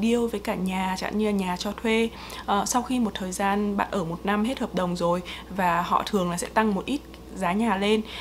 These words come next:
Nếu như bạn không muốn họ tăng hoặc là không muốn họ tăng quá giảm cái giá nhà thì bạn cũng phải nói với họ để nói chuyện. Hay là trường hợp khác như kiểu, ờ, bọn, ờ, mạng Xfinity ý, cứ mỗi năm sau khi mà hết cái promotion của bọn nó thì bọn nó sẽ tăng lên. Nhưng là mà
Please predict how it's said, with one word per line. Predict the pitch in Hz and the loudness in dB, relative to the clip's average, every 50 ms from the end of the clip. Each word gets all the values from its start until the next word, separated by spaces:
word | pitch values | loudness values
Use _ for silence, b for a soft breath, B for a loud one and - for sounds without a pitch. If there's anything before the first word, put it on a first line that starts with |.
| B B B | B B B
Nếu | 220 220 | 4 6
như | 247 269 294 | 6 6 6
bạn | 269 233 - | 4 2 2
không | - - 294 285 269 | 2 0 0 2 2
muốn | 226 214 233 | 2 2 4
họ | 269 - - - | 2 0 0 2
tăng | 233 226 233 226 | 2 4 4 2
hoặc | 226 214 | 0 0
là | 190 180 | -2 -2
không | - - 233 240 233 | -4 -2 0 0 2
muốn | 208 196 | 2 2
họ | 220 - | 0 -2
tăng | - - 220 220 | -2 0 0 0
quá | 214 - - 190 | 2 2 2 2
giảm | 196 226 202 170 | 2 0 -2 -2
cái | - 180 | -4 -6
giá | 175 180 170 | -6 -4 -2
nhà | 196 226 226 202 190 | 0 0 0 0 -2
thì | 214 | -2
bạn | 208 - - - | -4 -4 -4 -6
cũng | - | -10
phải | - - 240 190 | -8 -6 -4 -2
nói | 180 185 180 190 | 0 0 0 0
với | 214 226 | 0 0
họ | 254 - - - | -2 -2 -2 -4
để | - | -6
nói | 151 - - - | -6 -6 -6 -4
chuyện. | - - 277 - 220 B B B B B B | -4 -2 -4 -4 -4 B B B B B B
Hay | B 262 254 | B 0 0
là | 240 | 0
trường | 220 - 214 202 | 0 0 0 0
hợp | 202 190 - | 0 -2 -2
khác | - 262 269 269 | -2 -4 -2 -2
như | 262 | -2
kiểu, | 240 - 185 - - - - - | -2 -2 -4 -4 -4 -6 -6 -2
ờ, | - 196 185 185 185 180 175 - | -2 -2 0 0 -2 -4 -2 0
bọn, | 190 196 - - 190 | 2 2 2 0 -2
ờ, | 190 180 180 175 180 | -4 -4 -4 -4 -2
mạng | 185 196 208 214 - - | 2 4 4 4 4 2
Xfinity | - 269 - - - 269 254 254 - - | -2 -4 -4 -2 0 0 0 0 0 0
ý, | 262 247 247 277 302 B B B B B - | 0 0 0 0 -2 B B B B B -2
cứ | 311 302 | 2 2
mỗi | 294 294 - 302 | 4 4 2 2
năm | 294 294 269 254 226 | 0 0 0 0 0
sau | - 240 | 0 -2
khi | 233 - 247 233 | 0 0 0 0
mà | 220 190 185 | 2 0 0
hết | 185 202 269 320 - - | -2 -2 -4 -4 -4 -2
cái | 233 202 190 190 196 208 - | -2 -2 -2 -2 -4 -2 0
promotion | 233 220 233 226 220 - - 214 190 | 2 4 4 4 4 2 2 0 0
của | - - | -2 -2
bọn | - - - | -4 -2 -2
nó | - 175 170 - | 0 -2 -2 -2
thì | 233 | -4
bọn | 208 - | -4 -4
nó | - | -4
sẽ | 185 - - | -4 -4 -2
tăng | - 226 226 226 | 0 0 2 4
lên. | 233 240 240 240 - B B B B B B | 4 4 2 2 0 B B B B B B
Nhưng | 294 339 359 349 330 320 320 311 | 4 4 4 4 2 2 2 2
là | 294 254 233 214 | 4 4 4 6
mà | 208 202 190 185 170 170 | 6 4 4 2 0 -2